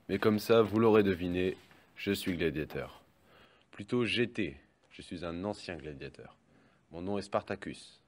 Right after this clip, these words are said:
je suis né en cent avant Jésus-Christ. En moins soixante-treize, excédé par les traitements inhumains de mon maître,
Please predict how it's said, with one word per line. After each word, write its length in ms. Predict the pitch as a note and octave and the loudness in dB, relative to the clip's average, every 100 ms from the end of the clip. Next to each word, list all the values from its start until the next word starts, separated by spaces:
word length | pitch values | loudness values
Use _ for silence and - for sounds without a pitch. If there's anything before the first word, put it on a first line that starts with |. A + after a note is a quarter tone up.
| _ | _
je 80 | D#2 | -14
suis 240 | - F2+ | -12 -10
né 100 | E2+ | -8
en 380 | D#2 C#2+ C#2+ C#2 | -6 -6 -8 -10
cent 420 | - - B2 B2 - _ _ | -12 -4 -4 -4 -10 _ _
avant 260 | G2 G2+ G#2+ | -2 -2 -2
Jésus-Christ. 560 | F#2+ F2 D#2+ - C#2+ _ _ _ _ _ _ _ _ _ - | -6 -10 -14 -16 -16 _ _ _ _ _ _ _ _ _ -8
En 100 | D#2+ | -2
moins 200 | F2+ A2+ | 2 0
soixante-treize, 760 | - G#2+ F#2+ - A#2 A2+ D#2 - - - - - - | 0 -4 -4 4 4 4 2 -10 -14 -16 -16 -12 -2
excédé 520 | G#2 - - F#2+ A2 | -2 -2 -4 0 2
par 180 | G#2 E2 | 2 0
les 80 | E2 | 0
traitements 400 | - F#2+ F#2 - - | -6 -4 -4 -4 0
inhumains 480 | C3 A#2+ G#2 G#2 F#2 | 4 4 4 2 0
de 80 | |
mon 160 | F2 E2 | -2 -4
maître, 400 | E2+ F2+ - | -4 -6 -10